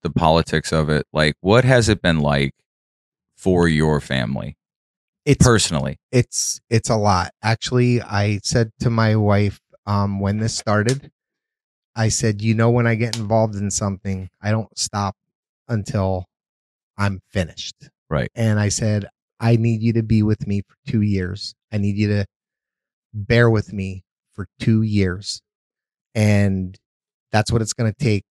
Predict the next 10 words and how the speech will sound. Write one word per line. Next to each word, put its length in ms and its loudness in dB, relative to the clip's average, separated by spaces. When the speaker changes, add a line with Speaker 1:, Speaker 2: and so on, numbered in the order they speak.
Speaker 2:
to 80 -10
get 200 -4
this 160 -6
organization 680 -2
up 160 -2
and 120 -6
running, 260 -2
getting 340 -4
it 140 -8
clicking. 460 -4